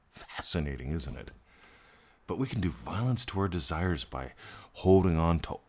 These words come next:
old belief systems. This is the way it is. We can, we can, you can do violence to your desires by,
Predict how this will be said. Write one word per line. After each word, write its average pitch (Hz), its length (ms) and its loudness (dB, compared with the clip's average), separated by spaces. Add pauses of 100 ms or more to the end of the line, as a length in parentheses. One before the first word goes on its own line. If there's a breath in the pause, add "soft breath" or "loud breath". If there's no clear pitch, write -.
(120)
old 98 540 4
belief 80 460 -2
systems. - 1000 -8
This 85 200 -4
is 117 140 -2
the 92 140 0
way 80 240 -2
it 76 240 -2
is. - 520 -10 (640 loud breath)
We 90 60 -2
can, 95 300 -2 (280 loud breath)
we 80 60 -6
can, 107 300 0
you 101 80 0
can 110 180 2
do 107 140 4
violence 143 680 0
to 127 100 2
your 127 100 4
desires 95 680 0
by, 76 320 0